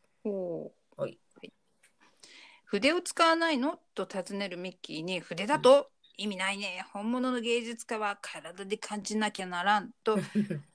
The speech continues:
Speaker 1: 言って、手に絵の具をつけてキャンバスに描いていたんですけど、
Speaker 2: はい。
Speaker 1: えー、カメラがパッと引くと、足にも絵の具をつけて白い紙に乗っかってぐちゃぐちゃぐちゃぐちゃ、ピチャピチャピチャ。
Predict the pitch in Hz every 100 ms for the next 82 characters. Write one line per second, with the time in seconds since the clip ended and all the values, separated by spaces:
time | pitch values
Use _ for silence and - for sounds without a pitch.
0 | - 220 220 - - 277 - 240 233 269
1 | 226 190 220 220 226 226 - 208 180 175
2 | 208 208 165 - 185 185 208 175 170 -
3 | 175 151 160 - 185 214 180 - - -
4 | 156 151 - 196 190 - 269 240 185 165
5 | 233 214 - - - - 190 180 - _
6 | _ - 190 - 381 254 185 156 - 196
7 | 202 202 196 - 180 170 190 175 - 185
8 | 180 175 156 156 160 175 170 180 175 202
9 | 170 165 - - - - - - 190 175
10 | 196 214 254 240 233 247